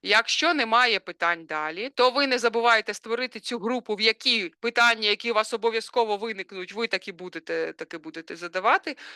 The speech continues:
Ви її створюєте, додаєте мене, потім додаєте усіх інших тридцяти двох, можна в будь-якому порядку, можна мене в кінці д-, додати, я не ображусь. Та, і чекаєте, поки я вам вишлю до кінця червня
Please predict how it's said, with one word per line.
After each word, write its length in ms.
Ви 180
її 120
створюєте, 640
додаєте 560
мене, 320
потім 320
додаєте 480
усіх 320
інших 300
тридцяти 420
двох, 300
можна 300
в 60
будь-якому 440
порядку, 380
можна 240
мене 160
в 60
кінці 300
д-, 140
додати, 580
я 120
не 120
ображусь. 480
Та, 160
і 100
чекаєте, 520
поки 280
я 160
вам 220
вишлю 380
до 160
кінця 680
червня 540